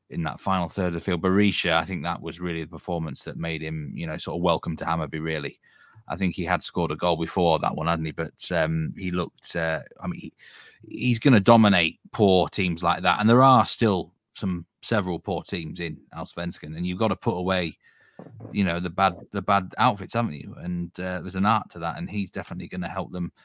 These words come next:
not just in those games, but also a difference maker, maybe in a big fixture. So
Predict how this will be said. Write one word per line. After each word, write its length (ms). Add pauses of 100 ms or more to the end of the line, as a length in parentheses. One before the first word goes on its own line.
(300)
not 180
just 180
in 80
those 220
games, 260
but 80
also 320
a 40
difference 420
maker, 280
maybe 200
in 60
a 60
big 180
fixture. 340
So 300